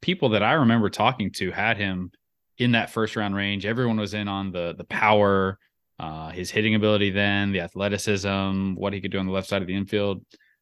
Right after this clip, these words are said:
We had him, I think, saw, I'll pull it up just to make sure, um, that I'm right about where we had him ranked, but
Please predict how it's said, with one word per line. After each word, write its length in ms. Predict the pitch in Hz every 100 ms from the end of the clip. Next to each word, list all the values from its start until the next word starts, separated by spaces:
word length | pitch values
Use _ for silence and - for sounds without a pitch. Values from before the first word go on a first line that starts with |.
| _ _
We 220 | - 110 156
had 180 | 170
him, 420 | 151 123 104 98 - _ _
I 80 | 110
think, 200 | 170 156
saw, 280 | - 123 113
I'll 200 | - 131
pull 200 | - 107
it 80 | 107
up 140 | 104
just 200 | 104 -
to 40 |
make 160 | 104 90
sure, 380 | - 98 98 104 _ _ _ _
um, 440 | 98 92 87 87
that 160 | 90 98
I'm 120 | 87
right 180 | 107 110
about 200 | 95 90
where 140 | 104
we 100 | 98
had 140 | 92 90
him 120 | 82
ranked, 300 | 104 107 - _
but 240 | 92 87